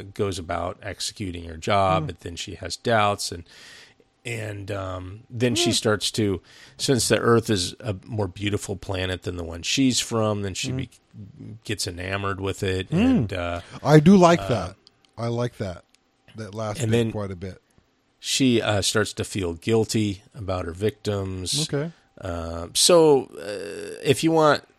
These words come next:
Speaker 2: Hmm.
Speaker 1: alien
Speaker 2: No, I, I think,
Speaker 1: motivation
Speaker 2: I think, I think that's an int-, I, I think that's an,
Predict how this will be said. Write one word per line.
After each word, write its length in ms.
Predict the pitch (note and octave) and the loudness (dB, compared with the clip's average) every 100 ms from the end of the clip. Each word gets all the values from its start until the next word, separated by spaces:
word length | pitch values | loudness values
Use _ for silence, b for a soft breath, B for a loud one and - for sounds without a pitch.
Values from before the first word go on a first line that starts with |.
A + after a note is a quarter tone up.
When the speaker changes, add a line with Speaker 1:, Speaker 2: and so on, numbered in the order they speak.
| _ _ - | _ _ -6
Speaker 2:
Hmm. 160 | B3+ | -4
Speaker 1:
alien 380 | D#3+ G#2+ G2+ F#2 | 0 0 0 0
Speaker 2:
No, 140 | C4+ D#4 | 0 2
I, 200 | C#4+ B3+ | 2 0
I 20 | |
think, 240 | C#4+ D4+ C#4+ | 2 2 2
Speaker 1:
motivation 20 | |
Speaker 2:
I 40 | |
think, 300 | C#4+ D4 - - | 0 -2 -4 -10
I 80 | G#3 | -6
think 180 | - C4+ | -4 -2
that's 220 | C4+ - | -2 0
an 80 | A3 | 0
int-, 260 | A3 G3 C3+ | 0 -2 -8
I, 280 | F3+ B3+ | -8 -6
I 20 | G3+ | -6
think 160 | A#3+ | -4
that's 140 | C4 A3+ | 0 2
an, 260 | F3 E3+ | 2 0